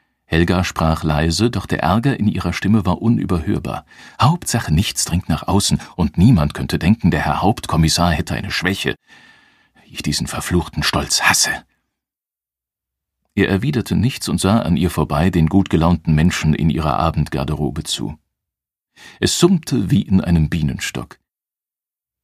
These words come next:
Lange, zähe Sekunden vergingen, dann kam Helga um den Tisch herum und stellte sich neben ihn. Er sah wieder geradeaus, bis sie schließlich seufzte und sich bei ihm unterhakte.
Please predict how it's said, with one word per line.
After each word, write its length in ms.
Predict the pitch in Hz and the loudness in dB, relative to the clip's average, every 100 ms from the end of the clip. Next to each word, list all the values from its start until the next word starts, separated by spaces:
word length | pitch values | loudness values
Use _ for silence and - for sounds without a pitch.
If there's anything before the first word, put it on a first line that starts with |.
| - | -4
Lange, 440 | 78 82 85 78 - | 0 2 2 2 -2
zähe 440 | - 80 80 82 | -2 2 2 2
Sekunden 600 | 78 80 - 92 - 80 | 2 -2 2 2 4 -2
vergingen, 480 | 76 76 90 90 85 - - - _ | -2 -2 4 4 4 0 -20 -20 _
dann 160 | 82 82 | -2 0
kam 260 | 98 104 | 2 2
Helga 380 | 82 87 110 123 | 4 2 2 0
um 180 | - 82 | 0 0
den 180 | 85 - | 0 -2
Tisch 260 | 87 - | -4 -2
herum 280 | 92 113 131 | -2 0 -2
und 140 | - | -2
stellte 300 | - 82 92 | -2 -2 0
sich 200 | 85 90 | -2 -2
neben 320 | - 65 62 - | -4 -6 -8 -8
ihn. 260 | 60 - _ _ _ _ _ _ _ _ - | -8 -12 _ _ _ _ _ _ _ _ -2
Er 220 | 117 120 | 0 0
sah 300 | 107 110 98 | 2 2 2
wieder 260 | 104 104 | 4 2
geradeaus, 840 | 95 85 82 87 82 82 101 - - | 2 2 2 2 2 2 2 2 -4
bis 220 | - - | -6 -4
sie 140 | 55 | -4
schließlich 480 | - 104 - 104 - | -2 -4 -2 -4 -2
seufzte 640 | 92 87 85 - - 143 | 0 2 0 -4 -2 0
und 200 | - 107 | 0 -2
sich 220 | - 107 - | -2 -6 -2
bei 120 | 104 | -4
ihm 180 | - 110 | -2 -4
unterhakte. 720 | 78 - - - - - | -4 -6 -8 -10 -12 -16